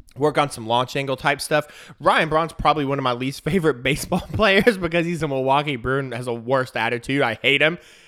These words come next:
right? He's a Cub killer. But, right, like, if, if he gets his swing down, man, and starts to adopt some of these methods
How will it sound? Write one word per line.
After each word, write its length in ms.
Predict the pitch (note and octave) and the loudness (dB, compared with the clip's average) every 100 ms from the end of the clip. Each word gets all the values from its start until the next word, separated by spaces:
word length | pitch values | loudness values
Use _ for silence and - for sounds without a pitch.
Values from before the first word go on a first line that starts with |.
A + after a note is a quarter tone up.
| _ | _
right? 200 | C#3 D3 | 0 2
He's 120 | D#3 | 2
a 60 | C3 | -2
Cub 420 | - - E3 D3 | -10 0 0 0
killer. 460 | - D3+ D3+ F3 G3+ _ _ _ _ - D#3 _ | -2 -2 0 -2 -4 _ _ _ _ -20 -20 _
But, 480 | D#3 D3+ C#3+ C#3 - E3+ | 0 2 4 2 -2 -2
right, 380 | D3+ D#3 C#3 C#3+ | 2 2 2 -2
like, 220 | D3 C3+ | -4 -2
if, 260 | C#3+ - F3 | -6 -6 -10
if 140 | - B2+ | -10 -8
he 120 | F#3+ | -4
gets 200 | G3 - | -2 -2
his 120 | C#3 | -4
swing 260 | - D3 B2+ | -6 -6 -4
down, 360 | A#2+ C3+ A#2 | -2 0 0
man, 180 | A#2 A#2 | -4 -4
and 80 | A2+ | -4
starts 280 | - B2 - | -4 -4 -4
to 60 | |
adopt 320 | A2 A#2+ A#2 - | -4 -2 -2 -4
some 180 | A#2 | -14
of 40 | G#2+ | -12
these 180 | G#2 A#2 | -14 -4
methods 400 | C3+ C#3 A2 | -4 -4 -10